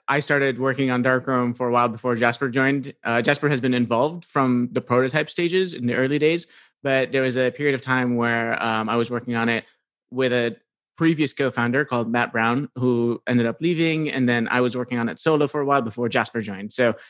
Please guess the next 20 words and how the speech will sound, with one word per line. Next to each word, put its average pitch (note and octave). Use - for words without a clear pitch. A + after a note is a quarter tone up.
there's D3
a, C#3
<laughs> B2
there's C#3
a C3+
natural, C3+
like, A#2
genesis C#3
to, B2+
to -
Darkroom B2
before A#2+
me A2+
and A2+
Jasper A2+
started A2+
working A2+
on A2
it -
together. A2